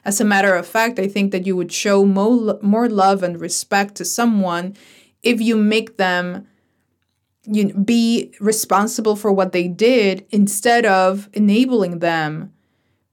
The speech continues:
For some reason, in the society that I grew up in, we believe that if we enable people,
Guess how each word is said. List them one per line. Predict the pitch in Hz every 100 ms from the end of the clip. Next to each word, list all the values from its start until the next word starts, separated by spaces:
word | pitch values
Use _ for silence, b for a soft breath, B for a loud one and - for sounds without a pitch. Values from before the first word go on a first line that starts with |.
| _ _
For | - 214
some | 214 - 247 254 240
reason, | 240 262 262 202 185 175 180
in | 202 202
the |
society | 196 - - 208 208 196 196
that | 185
I | 185
grew | 180 175
up | 180 - 202
in, | 180 180
we | 175
believe | 185 180 185 196 190
that | 190 180 175 175 190 - _ _ _ _ _ _ _
if | - 220 185 196
we | 240 240 240 - 220
enable | 220 226 254 240 226 220
people, | - 226 202 180 165 165 165 196